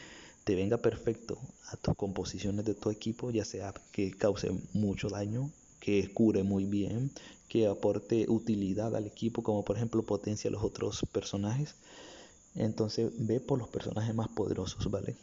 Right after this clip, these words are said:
Que en este caso, por ejemplo, ahorita ¿quién se viene? Kokomi se viene, es un personaje de healer de cinco estrellas, que también va a actuar como buffer, te va, te va a dar unos,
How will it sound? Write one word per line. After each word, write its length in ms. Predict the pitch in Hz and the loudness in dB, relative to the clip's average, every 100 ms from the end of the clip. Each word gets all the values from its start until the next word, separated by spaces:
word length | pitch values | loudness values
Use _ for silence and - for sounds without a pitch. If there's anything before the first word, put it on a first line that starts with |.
| - - | -10 -4
Que 80 | |
en 60 | 95 | -2
este 180 | 101 107 | 0 0
caso, 260 | 101 - | 0 0
por 120 | 101 98 | -2 0
ejemplo, 600 | 110 107 104 104 101 98 - - - - - - - - - | -2 2 2 4 2 0 -8 -20 -20 -20 -20 -20 -20 -20 -6
ahorita 300 | 139 131 147 | 0 2 2
¿quién 180 | - 143 | 0 0
se 120 | 127 | 2
viene? 200 | 113 98 | 0 0
Kokomi 380 | - 120 127 156 | 2 4 6 6
se 140 | 131 | 4
viene, 280 | 120 127 131 | 4 4 4
es 80 | 117 | 2
un 100 | 120 | 4
personaje 440 | 120 - 113 107 110 | 4 4 0 2 4
de 240 | 107 98 | 4 4
healer 380 | 104 104 123 135 | 2 2 2 2
de 100 | 107 | -2
cinco 240 | 107 104 | -2 -2
estrellas, 540 | 98 - 98 120 - - - - - - - | -2 -2 -4 -4 -6 -12 -20 -20 -20 -20 -8
que 120 | - | 0
también 380 | 113 110 110 113 | 4 4 4 4
va 80 | 113 | 2
a 40 | |
actuar 360 | 110 - 107 101 | 2 2 2 4
como 920 | 113 110 104 101 101 101 101 98 98 95 | 2 2 2 2 2 0 0 -4 -6 -4
buffer, 380 | 104 104 110 113 | -2 0 0 0
te 120 | - | 2
va, 320 | 101 95 98 - | 2 2 0 0
te 100 | 101 | 2
va 120 | 98 | 2
a 40 | |
dar 140 | 104 110 | 4 2
unos, 220 | 113 | 2